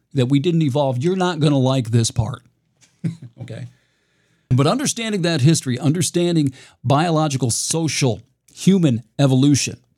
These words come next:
this stuff starts to make a whole lot more sense. And tribalism is one of the foundational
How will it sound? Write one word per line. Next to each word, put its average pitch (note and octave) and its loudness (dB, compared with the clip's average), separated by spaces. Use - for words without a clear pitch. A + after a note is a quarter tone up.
this E3 2
stuff E3 -4
starts D#3 -2
to D#3 0
make B2+ 2
a A#2+ 0
whole C#3+ 0
lot A#2 0
more G#2+ -2
sense. A#2 -4
And A2 0
tribalism D3+ -2
is B2 -2
one B2 2
of B2 -2
the A#2 -2
foundational D#3+ -4